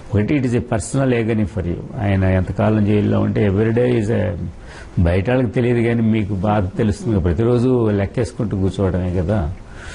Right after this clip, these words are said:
So అట్లా అంటే బాధ అనేది అది ఎవరు ఇంకొకళ్ళు అనుభవించాల్సిందే కానీ ఎవరు చెప్పేది కాదు అది, ఎంత బాగా చెప్పినా. But పొలిటికల్గా చూసినప్పుడు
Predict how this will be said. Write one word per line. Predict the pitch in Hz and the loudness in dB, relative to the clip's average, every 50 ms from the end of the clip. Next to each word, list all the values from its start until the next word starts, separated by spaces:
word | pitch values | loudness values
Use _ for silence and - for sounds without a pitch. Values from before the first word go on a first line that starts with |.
| - - - - - - - - | -14 -14 -14 -16 -16 -10 -6 -2
So | 123 120 113 110 | 0 0 2 2
అట్లా | 107 107 107 101 - 147 143 | 2 2 2 0 0 0 2
అంటే | 139 139 135 131 151 | 2 2 2 0 0
బాధ | 131 120 120 127 131 139 117 | 0 2 2 2 2 2 0
అనేది | 139 135 135 135 135 139 139 135 | 0 0 2 2 2 2 2 2
అది | 127 120 120 117 101 117 117 113 110 110 | 4 2 2 2 0 0 0 0 2 2
ఎవరు | 107 107 110 113 110 | 0 0 0 0 0
ఇంకొకళ్ళు | 113 107 101 107 110 87 98 104 104 | 0 0 0 0 0 0 2 2 2
అనుభవించాల్సిందే | 104 107 101 104 117 117 104 - 123 113 104 - - - 113 113 | 2 2 2 2 2 2 2 0 2 2 0 0 0 -2 -2 0
కానీ | 104 113 107 107 110 | 0 0 0 2 2
ఎవరు | 101 92 - - 104 | 0 0 0 -2 -4
చెప్పేది | 90 - 131 123 92 95 | -2 0 0 0 0 0
కాదు | 90 98 95 87 90 | -2 -2 -4 -4 -4
అది, | 90 82 - 143 - | -6 -6 -6 -4 -2
ఎంత | 104 104 90 - | -2 -2 0 0
బాగా | 110 104 101 98 101 107 | 0 2 2 2 0 0
చెప్పినా. | - - 107 - - 104 101 - - - - - - - - - 156 | 0 -2 -2 -4 -4 -6 -8 -8 -10 -12 -16 -16 -16 -12 -6 -2 -2
But | 120 98 | -2 0
పొలిటికల్గా | - - 156 160 160 175 190 208 196 185 170 180 | 0 0 0 0 0 0 0 0 2 2 2 0
చూసినప్పుడు | 151 127 135 127 - - 131 117 107 98 110 98 95 120 - | 0 -2 -2 -4 -2 -2 -2 -2 -2 -2 -2 -2 -2 -4 -6